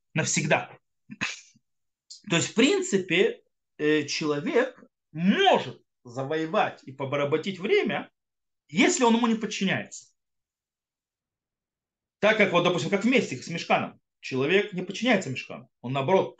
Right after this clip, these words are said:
э, вре-, место подчиняется человеку. Точно так же, когда человек не подчиняется времени, тогда он может им управлять.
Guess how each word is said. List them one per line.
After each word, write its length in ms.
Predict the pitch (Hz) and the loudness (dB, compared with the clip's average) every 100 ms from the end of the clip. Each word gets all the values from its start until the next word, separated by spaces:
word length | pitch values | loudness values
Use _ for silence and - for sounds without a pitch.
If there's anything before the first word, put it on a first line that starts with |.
| - | -8
э, 120 | 135 | -4
вре-, 200 | 135 165 | 0 0
место 240 | 185 185 143 | 2 0 -4
подчиняется 400 | 139 156 123 127 | -6 -4 -4 -4
человеку. 400 | 165 156 - _ _ _ _ - _ | 0 0 -2 _ _ _ _ -20 _
Точно 260 | 196 190 190 | 2 2 2
так 280 | 262 311 | 2 2
же, 100 | 226 | 0
когда 300 | 180 151 196 | -4 -4 -2
человек 580 | 214 - 165 165 277 - | -2 -2 -2 0 0 0
не 120 | 175 | -2
подчиняется 720 | 175 151 - 160 180 165 - 131 | -6 -6 -6 0 2 2 -2 -2
времени, 640 | 143 262 277 143 143 214 _ _ _ _ _ _ | 0 2 0 0 -4 -8 _ _ _ _ _ _
тогда 800 | - 196 165 143 277 208 233 - - _ _ _ _ | 4 4 4 4 6 6 4 0 -12 _ _ _ _
он 180 | 165 165 | -2 0
может 440 | 180 202 190 185 | 2 2 0 -6
им 240 | 160 160 - | -8 -8 -8
управлять. 680 | 135 135 127 - - - | -8 -6 -6 -8 -14 -16